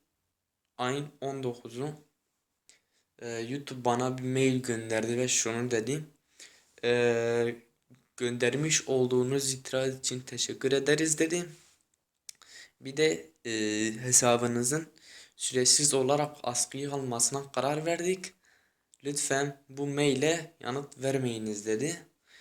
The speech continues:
Yani anlamış olduğunuz diğer kanal gitti. Mecburen artık bu kanal üzerinden devam edeceğiz. Ee, en son az önce baktım, on abone olmuştuk. İyi güzel ilerliyoruz. Her neyse.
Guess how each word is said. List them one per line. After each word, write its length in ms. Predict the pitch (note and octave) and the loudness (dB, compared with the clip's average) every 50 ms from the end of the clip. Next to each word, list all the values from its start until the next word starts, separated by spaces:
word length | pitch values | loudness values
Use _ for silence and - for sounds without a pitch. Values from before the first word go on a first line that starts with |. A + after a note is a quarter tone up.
| - - _ _ _ - | -20 -20 _ _ _ -14
Yani 240 | B2+ B2 A#2+ B2 | -12 -10 -8 -6
anlamış 500 | B2 A#2+ B2 B2 B2+ C3+ D3 D3 - - | -6 -4 -4 -4 -4 -4 -4 -4 -4 -4
olduğunuz 840 | C3+ B2+ B2 B2 A#2+ A#2+ A#2+ C3 D3 D#3 D3+ - - - - - - _ _ _ _ _ _ _ _ _ - - _ A#2+ | -2 -2 -2 -2 -2 -4 -2 -2 -2 -2 -2 -2 -2 -2 -4 -6 -10 _ _ _ _ _ _ _ _ _ -20 -20 _ -8
diğer 340 | A#2+ B2+ C3 - - - | -4 -4 -4 -4 -6 -6
kanal 280 | - G#2+ A#2 B2+ C#3 C#3 C3+ - - - | -6 -6 -4 -4 -4 -4 -6 -10 -14 -14
gitti. 460 | A#2+ A#2 - - - D#3 D#3+ E3 - _ - - - - - - - - _ _ _ - | -14 -14 -10 -6 -6 -6 -6 -6 -10 _ -20 -20 -20 -20 -20 -20 -20 -20 _ _ _ -8
Mecburen 460 | B2 B2 A#2 B2 C3 C3+ C#3 C#3 C3+ | -6 -6 -4 -2 0 0 0 0 0
artık 320 | C3+ C#3 C#3 C#3 - C3+ C#3 | -2 -4 -2 -2 -4 -4 -4
bu 160 | C#3 C#3 - | -6 -8 -2
kanal 400 | - C3+ C3 C3+ C#3+ D3 C#3+ C#3 | 0 2 2 4 4 2 2 2
üzerinden 480 | C3 C3 B2+ B2+ B2 B2+ C3+ C#3 C#3 | 2 2 2 2 0 0 0 0 0
devam 240 | C3+ B2+ B2 B2 B2 | 0 2 2 0 0
edeceğiz. 600 | A#2+ A#2+ B2 B2 C3 D3+ D#3+ D#3 - - - - - | -2 -2 -2 -2 0 2 6 8 8 10 8 8 6
Ee, 60 | C3 B2+ B2 B2 B2 A#2+ B2 | 2 2 4 4 4 4 2
en 120 | B2+ C3+ | 2 0
son 340 | C3 - - C#3 C3+ C3+ C#3 - - | 0 0 0 -2 -4 -4 -8 -10 -10
az 180 | - B2+ B2 B2+ | -8 -8 -6 -6
önce 280 | C3 C3 C3 B2+ A#2+ B2 | -6 -4 -4 -4 -2 -2
baktım, 340 | B2 A#2+ - - B2+ B2+ B2+ | -2 -4 -4 -6 -8 -8 -6
on 160 | - C3 B2 | -6 -6 -4
abone 340 | B2 A#2+ A#2 A2+ A2+ A2+ A#2 | -4 -4 -4 -4 -6 -8 -8
olmuştuk. 540 | A#2+ B2 A#2 A2+ A2 - - - C#3+ C#3 - - - _ - - - - - - - - - - _ _ _ | -8 -8 -8 -6 -6 -6 -4 -4 -6 -6 -8 -12 -20 _ -16 -16 -14 -14 -12 -12 -12 -12 -14 -16 _ _ _
İyi 220 | C3+ B2+ C3 C3+ C3 | -6 -6 -4 -4 -6
güzel 380 | C3 C3 B2 B2+ C3+ C3+ C3+ | -6 -4 2 2 4 4 4
ilerliyoruz. 1120 | C3 B2+ B2 A#2+ A#2+ A#2+ A2+ A#2 A#2 A#2 A#2 A#2 A#2 C3 C#3+ C#3+ - - - - - - - - - _ _ _ | 2 0 2 4 4 4 4 2 0 -2 0 0 0 4 6 8 8 10 8 8 6 4 -2 -10 -18 _ _ _
Her 260 | - B2 B2 B2+ B2+ | -10 -8 -8 -6 -6
neyse. 500 | B2 A#2+ A#2+ A#2+ - - A#2 B2 C3 C3+ | -6 -2 0 0 2 2 2 0 -2 -4